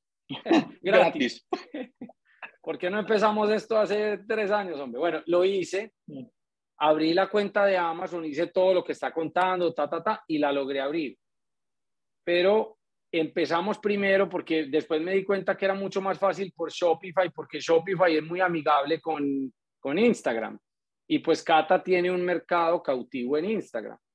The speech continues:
Speaker 1: Entonces abrimos la tienda en Shopify y Cata empíricamente, y esto sí, ella con su, con su conocimiento de salud y belleza, dijo,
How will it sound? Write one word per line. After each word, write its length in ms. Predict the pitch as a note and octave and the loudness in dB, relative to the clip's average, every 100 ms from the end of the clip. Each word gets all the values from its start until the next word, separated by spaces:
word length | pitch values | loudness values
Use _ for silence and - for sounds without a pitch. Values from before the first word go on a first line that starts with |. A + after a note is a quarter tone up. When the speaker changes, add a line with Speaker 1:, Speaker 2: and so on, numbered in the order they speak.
| _ - | _ 0
Speaker 1:
Entonces 400 | E3+ G3 - - | 2 2 0 -8
abrimos 500 | D#3+ D#3 D#3 D#3+ F3+ | 0 2 2 2 2
la 160 | F#3+ E3+ | 2 2
tienda 300 | E3+ E3+ F#3 | 0 0 -2
en 60 | |
Shopify 680 | F3+ G3+ F#3+ F#3+ F#3+ G3 F#3+ - _ _ _ _ _ _ _ | 0 0 0 -2 -8 -8 -8 -14 _ _ _ _ _ _ _
y 180 | D#3 C#3 | -4 0
Cata 580 | E3 D#3+ D#3 F#3+ G3 - _ _ _ - | 4 4 4 2 0 -4 _ _ _ -6
empíricamente, 1200 | D#3 C#3+ C#3+ F3+ F#3+ G#3 F#3+ E3 D3+ C3+ B2 F#3+ | -6 -6 -4 -2 0 0 0 0 -2 -4 -4 -2
y 120 | D#3+ | -2
esto 200 | C3 E3 | -4 -8
sí, 380 | D#3 E3+ E3+ D3 _ - | -2 -2 -2 -6 _ -8
ella 460 | D#3 D#3+ D#3 E3 | -2 0 2 0
con 180 | E3 C#3+ | -2 -6
su, 520 | B2+ C3+ C3 B2 A#2 - _ A#2+ - | -4 -4 -4 -4 -8 -12 _ -20 -4
con 200 | C#3+ A#2+ | -2 0
su 120 | B2+ | 2
conocimiento 680 | C#3+ B2+ C3 C3 B2+ A#2 F3+ | 2 2 0 0 0 4 4
de 80 | D3+ | 6
salud 400 | C3+ B2+ B2+ C3+ | 4 0 0 2
y 100 | F3 | 4
belleza, 520 | F3+ E3 D3 E3 G3+ _ _ _ _ _ | 4 2 2 -2 -10 _ _ _ _ _
dijo, 380 | B2+ B2+ D#3+ D#3+ | -2 2 2 -2